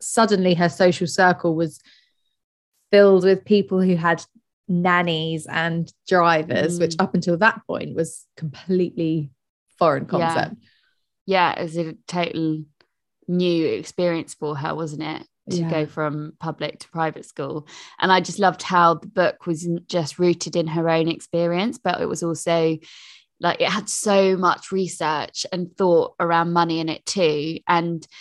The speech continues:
Speaker 2: um, something I really enjoyed learning about was the four types of relationships people tend to have with money. Um, so they are money vigilant, money avoidant, money worship,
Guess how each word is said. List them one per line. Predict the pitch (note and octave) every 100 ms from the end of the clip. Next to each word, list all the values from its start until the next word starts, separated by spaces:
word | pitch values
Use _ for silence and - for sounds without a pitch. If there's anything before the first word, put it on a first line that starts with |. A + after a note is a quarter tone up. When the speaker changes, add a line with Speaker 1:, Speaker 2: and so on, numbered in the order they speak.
| - - _ _ _ _ -
Speaker 2:
um, | - -
something | - C4+ D#4
I | B3
really | G3+ F#3+ F#3
enjoyed | F3+ F#3+ F3
learning | F3+ G3+ G#3 F#3+
about | F3 E3 D#3+ D3+
was | F3 F3+ E3+ E3+ E3 - - -
the | F#3+
four | F#3 G#3+ A3 A3 A3
types | G#3+ G#3 G#3+ F#3+ - - -
of | F#3+ F#3 F3+ F3
relationships | F#3+ F#3 F#3+ F#3+ F3+ F#3+ F3 - -
people | - G#3 F#3 E3+
tend | D#3+ F3+ E3+
to |
have | D#3 F3+ F3
with | E3+
money. | F3 D#3+ - - E3 G#3+ - - - - -
Um, | F#3+ F#3 F3+
so | - F#3+
they | F3+ F#3 F3+
are | F3+ F3
money | F#3+ A3+ A#3+
vigilant, | A3+ G3+ - D#3 C3+ C#3 G#3+ - - - _ _ _ -
money | G3 G3 F#3
avoidant, | E3 F#3+ F#3 E3+ D#3+ D#3 G#3 B3 - - - _ _ _ -
money | F#3+ F#3 F3+
worship, | F3+ F3 E3+ - E3